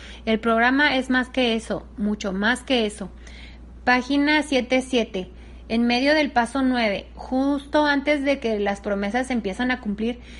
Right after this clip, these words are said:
el libro grande nos recuerda que nuestro verdadero propósito es ponernos en condiciones para servir al máximo a Dios y a los que nos rodean.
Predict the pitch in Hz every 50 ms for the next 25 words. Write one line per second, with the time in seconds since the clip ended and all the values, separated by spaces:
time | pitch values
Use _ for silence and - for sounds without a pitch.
0 | - - - - - 240 240 240 254 269 269 294 311 302 285 285 277 277 294 294
1 | 294 277 254 247 233 - 233 226 220 262 262 262 277 254 240 226 220 - - 226
2 | 220 220 208 208 208 196 196 208 233 277 294 285 294 277 277 - 220 220 - 254
3 | - - 240 233 - - 214 - - - 277 277 269 254 233 226 254 269 269 269
4 | 233 277 262 262 277 269 262 277 - - 240 233 240 254 254 - 269 254 233 220
5 | 226 - 202 190 202 202 233 262 302 320 - - - - - - - - 240 240
6 | 233 220 202 202 - - 285 285 285 285 277 247 214 208 220 247 277 277 - -
7 | 233 240 233 220 226 214 214 - - 226 208 202 202 196 190 202 185 185 196 202
8 | 202 175 170 175